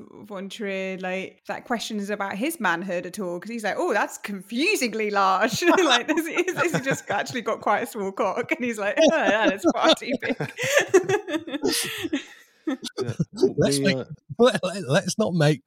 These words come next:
Speaker 3: people feel uncomfortable about themselves.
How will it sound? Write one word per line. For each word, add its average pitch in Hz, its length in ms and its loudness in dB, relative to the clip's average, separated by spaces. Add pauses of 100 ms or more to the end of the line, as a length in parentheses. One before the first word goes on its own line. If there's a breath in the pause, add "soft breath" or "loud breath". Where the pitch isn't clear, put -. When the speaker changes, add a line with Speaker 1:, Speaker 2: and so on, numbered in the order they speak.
Speaker 3:
people 175 360 -4
feel 151 340 -4
uncomfortable 196 920 -4
about 160 360 4
themselves. 277 720 6